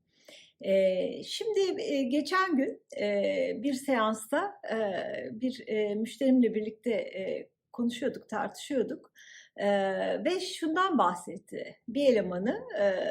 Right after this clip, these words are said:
işte işten ayrılacağını söylemiş. E, ve buna da çok hazırlıklı değil. E, "Ne yapayım?" dedi, yani, pro-, herkesi de terfi ettiremem ki. Şimdi, e, terfi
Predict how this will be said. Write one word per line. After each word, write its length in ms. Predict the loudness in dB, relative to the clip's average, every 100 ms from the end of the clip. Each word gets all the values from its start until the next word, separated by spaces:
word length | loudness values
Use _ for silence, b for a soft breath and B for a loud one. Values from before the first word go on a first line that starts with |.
| -4 -6 -14 -16
işte 360 | -16 -4 -4 -4
işten 280 | -4 2 4
ayrılacağını 720 | 6 6 4 2 2 2 0
söylemiş. 760 | -4 -4 -4 -4 -6 -8 -12 _ b b b b -8
E, 120 | -2 -2 0 0 0 -4 -6 4
ve 420 | 8 8 6 -2 _
buna 240 | 6 6 8
da 120 | 6
çok 220 | 2 2
hazırlıklı 600 | 2 4 4 2 -8 0
değil. 440 | 0 2 -2 -6 -14 -8
E, 60 | -6 -4 -6 -6 -6 -6 -8 -12 _ _ b b b b _ _ _ _ _ -12 0
"Ne 60 | 4
yapayım?" 500 | 4 4 0 0 -2
dedi, 220 | -4 -2
yani, 600 | -2 -2 -4 -4 -6 -8 _
pro-, 180 | -4 -4
herkesi 680 | -2 2 2 2 0 0 2
de 240 | 2 2
terfi 440 | 0 2 2 2 2
ettiremem 680 | 2 -2 0 2 2 0
ki. 240 | -4 -16 -16 _ _ _ _ _ B B B B -6
Şimdi, 320 | 0 4 4
e, 680 | 4 2 6 10 10 8 4
terfi 500 | 4 4 2 2